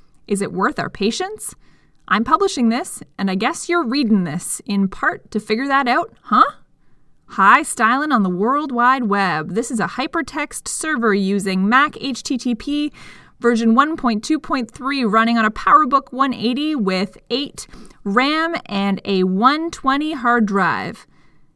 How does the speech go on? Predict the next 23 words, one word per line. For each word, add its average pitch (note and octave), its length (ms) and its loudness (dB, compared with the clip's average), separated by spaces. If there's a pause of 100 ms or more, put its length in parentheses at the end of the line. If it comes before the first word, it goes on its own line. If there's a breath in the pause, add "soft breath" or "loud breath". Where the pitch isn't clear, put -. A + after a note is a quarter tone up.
(200)
It G#3+ 100 0
is G3+ 100 0
currently E4+ 360 -2
being A#3 220 4
broadcast C4 520 2
from A3+ 120 2
the G#3+ 100 2
depths C4 380 -2
of A3+ 100 2
Willits, D4+ 640 0
a A#3+ 80 2
dorm B3 360 4
nestled B3+ 340 0
in B3 100 2
the A#3+ 80 2
shrubbery C#4 520 0
here C#4 300 -4
at - 180 -4
Swarthmore C4 680 2
College D#4+ 480 -2
in G3+ 140 2
Swarthmore, C#4 640 0
Pennsylvania." A#3 880 -2